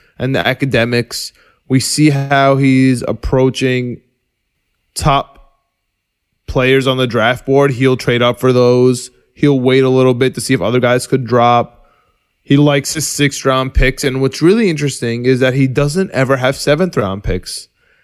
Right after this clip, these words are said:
And you ask yourself why. So far, every year after the draft, he has his press conference and then right after that, the undrafted free agents start.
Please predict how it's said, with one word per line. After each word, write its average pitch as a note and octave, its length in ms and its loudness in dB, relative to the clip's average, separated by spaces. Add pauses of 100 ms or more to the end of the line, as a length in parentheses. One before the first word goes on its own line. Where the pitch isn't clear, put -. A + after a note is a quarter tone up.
(120)
And C3+ 120 -2
you C3+ 80 0
ask E3+ 320 -2
yourself D#3 360 -2
why. G#2 460 -2 (640)
So F#3+ 220 0
far, G3 400 0
every D3+ 300 2
year D3 200 6
after C3 240 -2
the C3+ 100 -2
draft, A#2 360 -2
he C#3+ 80 -2
has B2 220 0
his A#2+ 120 -4
press - 320 -8
conference F3 680 -2 (640)
and D#3 140 2
then D#3 260 0
right C#3 200 2
after D3 360 0
that, C#3 540 0
the C#3 120 0
undrafted C#3 580 -2
free B2 300 0
agents C3 340 0
start. F2+ 400 -6